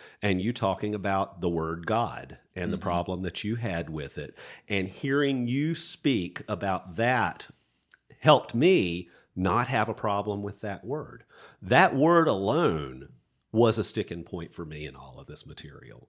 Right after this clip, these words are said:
Speaker 2: Mm-hmm.
Speaker 1: So, you know, the words that are in there, the choice of phrase and all of that can get in the way if you want it to get in the way. And I think that's the kicker.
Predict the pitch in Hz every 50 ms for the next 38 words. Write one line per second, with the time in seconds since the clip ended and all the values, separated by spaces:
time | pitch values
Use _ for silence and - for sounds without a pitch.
0 | _ - 107 107 98 87 104 101 101 - - - 160 151 143 143 135 - 151 147
1 | 143 139 131 139 127 135 196 226 254 240 202 - 240 214 190 185 180 180 175 175
2 | 175 170 151 143 - - 165 165 165 156 - 170 - - - 143 143 139 147 143
3 | - 139 123 117 127 135 139 156 143 - - 160 165 165 156 - - - - -
4 | - - - - _ _ _ - - - 156 143 135 135 123 107 98 131 131 147
5 | 180 180 175 165 143 123 120 117 120 123 135 151 160 165 160 156 - _ _ _
6 | _ _ _ _ _ _ _ _ _ _ _ _ _ _ 139 139 147 143 - -
7 | - - 107 117 113 123 127 120 117 117 110 101 98 104 104 98 87 76 73 -
8 | _ - 82 73 82 73 67 - - 73 71 69 69 71 65 - - - - -
9 | - - 95 92 90 85 - - 143 135 - - 120 113 110 - - - 95 -
10 | - - 76 67 - - - 50 -